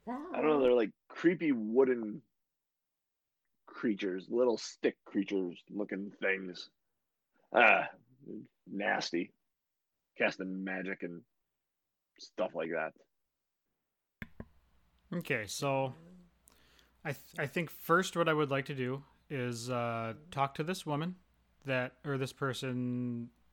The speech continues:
Speaker 2: I believe, uh, one of your errand boys is going to fetch her for us. Um, I would like to speak with her first and see what her problem is, and then if we can kind of get this whole situation taken care of,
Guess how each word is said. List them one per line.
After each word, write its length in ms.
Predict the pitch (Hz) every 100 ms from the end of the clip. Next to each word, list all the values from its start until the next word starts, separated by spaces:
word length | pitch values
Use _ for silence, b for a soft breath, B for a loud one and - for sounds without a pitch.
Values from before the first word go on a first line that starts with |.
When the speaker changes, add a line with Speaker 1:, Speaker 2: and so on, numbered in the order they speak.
| _
Speaker 2:
I 100 | 127
believe, 480 | 120 123 127 123 120
uh, 220 | 131 120
one 340 | 113 113 123
of 140 | 127 120
your 160 | 120 120
errand 300 | 127 127 123
boys 380 | 127 127 131 127
is 280 | 127 120 - _
going 200 | 131 131
to 60 |
fetch 220 | 120 131 117
her 100 | 131
for 240 | 139 143
us. 220 | 214 - - b b b b b b _
Um, 400 | 127 117 110 107 _ _ _ - -
I 180 | 131 120
would 600 | 117 113 123 120 120 113
like 200 | 117 113
to 80 | -
speak 260 | - 131 -
with 100 | -
her 100 | 123
first 400 | - 139 180 180
and 80 | 127
see 180 | -
what 140 | 123 120 - -
her 140 | 131
problem 400 | 123 127 117 117
is, 300 | 113 160 180
and 200 | 165 127
then 160 | 127 123
if 240 | 117 -
we 180 | 127 117
can 880 | - - 107 107 104 104 104 104 104
kind 300 | - 113 107
of 240 | 110 107 101 - - _ _
get 160 | - 117
this 160 | 120 104
whole 240 | 135 127
situation 640 | - 123 - 120 117 - 117
taken 260 | 117 113
care 280 | 110 117 117
of, 140 | 147